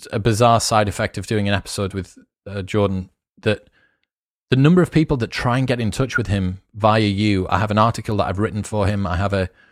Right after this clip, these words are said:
a, a video that he needs to see, I have this, this concept that he, he has to learn about, or I, I need to get a message to him. Um, it's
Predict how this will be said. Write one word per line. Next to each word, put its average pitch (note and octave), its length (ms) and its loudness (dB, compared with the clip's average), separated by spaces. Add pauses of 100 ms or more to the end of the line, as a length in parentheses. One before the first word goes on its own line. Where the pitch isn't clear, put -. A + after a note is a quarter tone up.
(340)
a, F#2 60 -10
a F#2+ 520 -4 (200)
video A#2 400 4
that G2+ 80 2
he G2+ 120 -2
needs G#2+ 320 0
to G#2+ 120 -8
see, G#2 380 0
I F2 60 -2
have G2+ 120 -2
this, G#2+ 260 -4
this - 180 -4
concept B2+ 540 0
that E2+ 120 -2
he, F#2 180 -4
he G#2 140 -2
has B2 300 -2
to A#2+ 80 -2
learn A2+ 260 2
about, G#2 340 2
or F2+ 40 -2
I, F#2+ 220 2
I - 40 2
need A#2 160 2
to - 60 -10
get A2 100 -2
a G#2+ 40 2
message G#2+ 400 -2
to G#2 160 0
him. G2 180 0 (520)
Um, A2+ 280 4 (360)
it's - 280 -2